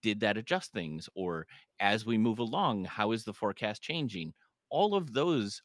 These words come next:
are data points that you have to have in the back end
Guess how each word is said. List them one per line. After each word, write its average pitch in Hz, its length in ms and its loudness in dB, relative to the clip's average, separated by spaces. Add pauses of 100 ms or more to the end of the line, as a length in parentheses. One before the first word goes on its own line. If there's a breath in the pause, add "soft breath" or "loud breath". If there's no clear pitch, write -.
(120)
are 101 120 4
data 107 360 -2
points 107 480 -4
that - 140 -6
you 101 120 -6 (280)
have 139 280 -2
to 113 80 -2
have 110 340 2
in 104 100 0
the 95 60 0
back 87 320 -4
end 107 420 -2